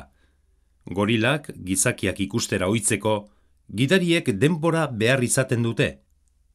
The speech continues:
pixkanaka gero eta gehiago urreratuz. Orain arte haragitarako akabatzen zituztenez, gizakia usaindu orduko ihes egiten dute. Guk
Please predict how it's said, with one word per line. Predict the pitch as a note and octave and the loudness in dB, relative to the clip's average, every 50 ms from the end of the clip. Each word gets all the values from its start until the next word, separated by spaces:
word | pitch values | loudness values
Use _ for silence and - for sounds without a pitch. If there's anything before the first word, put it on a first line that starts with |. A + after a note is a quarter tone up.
| _ _ | _ _
pixkanaka | - A2+ G2+ - - - A#2+ A2+ A#2 A#2 - D3 E3 D#3 G#2+ | -2 -2 0 0 0 0 2 2 2 2 2 2 2 2 0
gero | F#2+ G#2 A2 A2 | 0 2 2 2
eta | A2 - G2+ F#2 | 2 2 0 0
gehiago | D#2+ E2+ C#3+ E3+ E3+ E3+ D#3 - A2 F#2+ F2 F2+ G#2 | 2 2 2 4 4 2 2 0 0 0 0 0 2
urreratuz. | A2 A#2 A#2+ G#2+ G#2 G2+ - G#2+ F2+ - - - - _ _ _ _ _ _ _ _ _ _ _ _ _ _ _ _ _ _ - | 2 4 4 4 2 2 0 -2 -4 -4 -6 -6 -8 _ _ _ _ _ _ _ _ _ _ _ _ _ _ _ _ _ _ -2
Orain | G2+ G2 A2 B2 B2+ C3 | 0 2 4 4 4 4
arte | C3 A#2+ - C#3+ E3 F3 | 2 2 2 2 4 4
haragitarako | D3 G2+ G2+ B2+ B2+ B2 - - A2+ G#2 G#2 G#2 - E3 D#3+ | 4 4 2 2 2 0 2 2 2 2 2 2 2 2 2
akabatzen | B2 G2+ - A#2 G#2+ G#2 G2+ - G2+ F2+ E2+ | 2 2 2 2 0 2 2 0 -2 -2 -2
zituztenez, | D#2 - - - - - C3 - - C#3+ B2 B2 B2+ B2+ - - - - _ _ _ _ _ _ | -4 -6 -6 -4 -2 -2 0 2 2 2 4 4 4 2 0 -2 -6 -10 _ _ _ _ _ _
gizakia | - G#2+ A#2+ C3+ - - A3 G#3+ G3+ F3+ E3 D#3 C#3 | -2 0 2 2 2 2 2 2 4 4 4 4 4
usaindu | A#2+ G#2+ - - F3+ G3 G#3 G3 F#3+ E3 | 2 2 2 4 6 6 6 6 6 4
orduko | D3+ C3 C#3 C#3 - E3 C3+ G2 | 4 4 2 4 4 4 4 4
ihes | G#2 A#2+ E3+ F3+ E3+ - | 4 4 4 4 4 4
egiten | D#3+ D3 D3+ C#3+ - C#3 C3 | 2 2 2 2 2 2 2
dute. | A#2+ A2+ G2+ B2+ G#2 D#2 C#2+ - _ _ _ _ _ _ _ _ _ _ _ _ _ _ _ - | 2 2 2 2 2 0 -2 -8 _ _ _ _ _ _ _ _ _ _ _ _ _ _ _ -6
Guk | B2 B2+ F#3 G#3 G3+ G3+ - | 0 4 4 4 4 2 -2